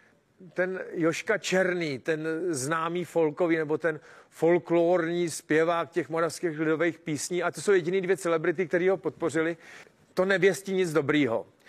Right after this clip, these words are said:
Když se pražská kavárna a pražský celebrity spojej proti někomu, tak venkov se cítí upozaděn. Já mám jenom obavu, aby to nepřepískly ty celebrity, protože potom ty lidi, kteří žijou mimo Prahu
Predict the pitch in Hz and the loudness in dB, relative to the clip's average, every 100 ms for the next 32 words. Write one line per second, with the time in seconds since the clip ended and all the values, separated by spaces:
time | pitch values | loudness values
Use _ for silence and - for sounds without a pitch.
0 | - - 170 240 - 262 - 190 196 - | -20 -10 0 2 4 2 2 0 0 -2
1 | 233 214 190 160 165 165 165 190 196 - | -2 0 0 0 2 0 0 -2 -2 -2
2 | 180 156 - 185 - 170 160 156 165 196 | -2 -4 -6 -6 2 2 4 2 2 2
3 | 175 - - 170 160 165 185 202 - - | 2 0 2 6 6 6 2 -4 -14 -20
4 | - 165 170 214 170 123 170 156 190 240 | -4 -2 0 0 0 2 0 2 -2 -4
5 | - 151 131 127 190 220 233 196 180 156 | -6 -4 -2 0 0 0 -2 0 -2 0
6 | 196 170 190 202 160 190 175 156 143 95 | -2 -4 -6 -6 0 2 2 2 0 -2
7 | 98 _ - - - - 196 269 269 226 | -12 _ -20 -20 -14 -2 0 2 2 2
8 | 202 175 208 220 190 208 208 180 - 208 | 2 2 2 2 2 2 2 2 2 0
9 | - 156 - - 147 151 - 156 139 135 | 0 -4 -4 -2 -2 -2 -2 0 0 -2
10 | 131 - 110 - - - - 165 214 226 | -2 -6 -10 -12 -20 -8 -4 0 2 2
11 | 208 262 240 214 208 196 208 - 220 226 | 2 2 0 2 0 0 -2 0 0 0
12 | 175 - _ - _ _ _ _ _ _ | -4 -10 _ -20 _ _ _ _ _ _
13 | - 123 185 196 175 190 202 180 202 226 | -10 0 2 2 0 0 0 0 0 2
14 | 208 | 2